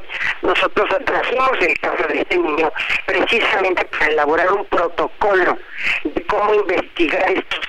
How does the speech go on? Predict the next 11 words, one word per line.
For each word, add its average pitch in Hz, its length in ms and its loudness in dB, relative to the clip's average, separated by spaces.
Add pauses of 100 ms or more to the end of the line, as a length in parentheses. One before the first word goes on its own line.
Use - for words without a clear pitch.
(100)
casos - 420 -2 (300)
de 185 120 -2
estos 175 320 -2
niños 196 500 2
que 294 100 2
son 202 160 4
muy 226 180 2
pequeños 185 600 0 (360)
y 180 60 -4
que 185 200 -2
realmente 214 840 2